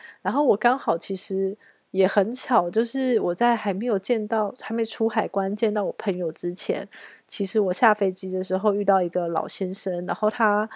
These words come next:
英文好像就是，因为我们都要填入境卡嘛，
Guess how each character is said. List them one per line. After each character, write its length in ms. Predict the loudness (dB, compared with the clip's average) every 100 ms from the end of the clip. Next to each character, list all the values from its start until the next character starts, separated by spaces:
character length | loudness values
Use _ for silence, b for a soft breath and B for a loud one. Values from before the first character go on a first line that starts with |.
| B B B _ _
英 180 | -4 -2
文 140 | 0
好 160 | -2 -4
像 340 | -2 -2 -4 -6
就 100 | -6
是， 440 | -4 -4 -6 -8 _ _
因 100 | -4
为 120 | -2 -2
我 80 | -4
们 100 | 0
都 80 | 2
要 80 |
填 340 | 2 2 -2 0
入 140 | -2
境 340 | -2 -4 -4 -10 _ -8
卡 260 | -2 -2 -2
嘛， 200 | -14 -20